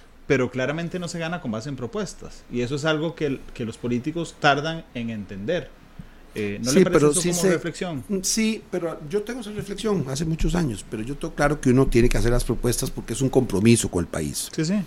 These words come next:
Speaker 1: es indudable.
Speaker 2: Pero además, pero además, al final, la gente no se acuerda de las propuestas específicas, pero, eh, ayudan a dar credibilidad.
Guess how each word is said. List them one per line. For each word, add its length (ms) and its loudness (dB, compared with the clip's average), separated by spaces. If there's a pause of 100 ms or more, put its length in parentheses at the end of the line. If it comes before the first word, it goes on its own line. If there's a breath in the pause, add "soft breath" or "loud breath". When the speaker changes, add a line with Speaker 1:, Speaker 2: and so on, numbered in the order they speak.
(140)
Speaker 1:
es 120 -8
indudable. 400 6
Speaker 2:
Pero 180 10
además, 560 6 (800 soft breath)
pero 160 6
además, 440 6
al 120 -2
final, 560 6 (440 loud breath)
la 140 -4
gente 240 -2
no 100 0
se 100 2
acuerda 380 2
de 80 0
las 160 -4
propuestas 600 -2
específicas, 800 -4 (1700 soft breath)
pero, 380 4 (2000)
eh, 260 2
ayudan 480 8
a 40 6
dar 280 4
credibilidad. 680 0